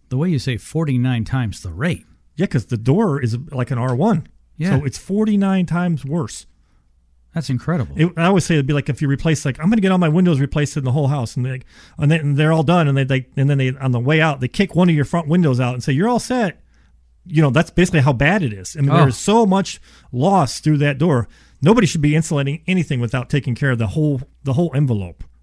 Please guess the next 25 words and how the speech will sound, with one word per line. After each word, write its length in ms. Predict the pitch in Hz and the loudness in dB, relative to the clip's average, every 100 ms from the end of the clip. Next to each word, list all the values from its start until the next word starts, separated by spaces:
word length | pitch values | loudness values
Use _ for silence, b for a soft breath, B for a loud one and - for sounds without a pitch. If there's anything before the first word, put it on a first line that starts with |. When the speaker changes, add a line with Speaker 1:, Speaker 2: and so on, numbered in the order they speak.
| _ - | _ -12
Speaker 2:
It 120 | 120 | -6
just 160 | 156 | -6
doesn't 280 | - 131 117 | -4 -6 -4
work. 220 | 127 110 - | -6 -6 -6
You 100 | 123 | -4
have 160 | 127 - | -4 -4
to 80 | |
do 160 | 123 143 | -4 -2
the 80 | 117 | -2
whole 160 | 123 | -4
thing. 320 | 117 147 104 - _ _ _ _ | -6 -6 -6 -10 _ _ _ _
Speaker 1:
Tom's 340 | 139 156 160 | 0 2 2
phone 240 | - 156 147 | 2 4 4
number 300 | 127 117 120 | 4 2 0
at 80 | 120 | -2
Koala 340 | 127 127 127 | 0 2 2
Insulation, 640 | 131 127 127 123 123 - 110 | 0 0 0 0 -2 -2 -6
three 320 | - 135 151 | -6 -2 -2
three 280 | - 147 139 | 0 0 2
zero, 460 | 117 135 113 101 - _ | 2 0 -2 -4 -8 _
five 280 | 120 113 104 | -6 -6 -2
two 140 | 143 | -4
five, 380 | - 120 107 104 b b b b | -2 -4 -4 -6 b b b b
eight 180 | 135 131 | -4 -4
five 420 | - 123 117 113 | -2 -2 -2 -4